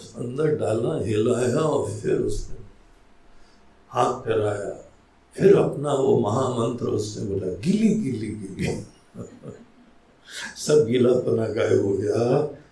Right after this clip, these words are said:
और फिर सूखा हुआ आदमी। उसने एक दो बार टैप करा, खड़ा हो गया। और आश्चर्य की बात ये थी कि वो व्यक्ति जिसके चेहरे पे टेंशन था, टेंशन गायब था।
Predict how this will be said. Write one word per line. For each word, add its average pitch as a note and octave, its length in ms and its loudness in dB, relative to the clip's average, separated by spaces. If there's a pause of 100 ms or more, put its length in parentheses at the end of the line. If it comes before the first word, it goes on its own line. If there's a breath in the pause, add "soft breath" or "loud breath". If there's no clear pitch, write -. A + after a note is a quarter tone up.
(140)
और G#2 300 -6
फिर G#2+ 280 2
सूखा - 440 -8
हुआ F#2 240 -10
आदमी। G2 260 -18 (1700)
उसने A2+ 320 -10
एक F#2+ 160 -10
दो F#2 160 -8
बार F2 300 -10
टैप - 460 -8
करा, E3 220 0 (300)
खड़ा - 260 -12
हो B2 300 -10
गया। C3+ 160 -16 (2500)
और D3+ 300 6
आश्चर्य C4 640 6
की A3+ 180 4
बात F3 440 4
ये A3 340 6
थी G#3+ 300 6
कि A#3+ 240 6
वो E3+ 500 8
व्यक्ति A3+ 480 8
जिसके F3 460 6
चेहरे F3+ 440 8
पे - 280 8
टेंशन A#3 600 4
था, G#3 240 8
टेंशन G#3 460 2
गायब B3 540 2
था। - 100 -16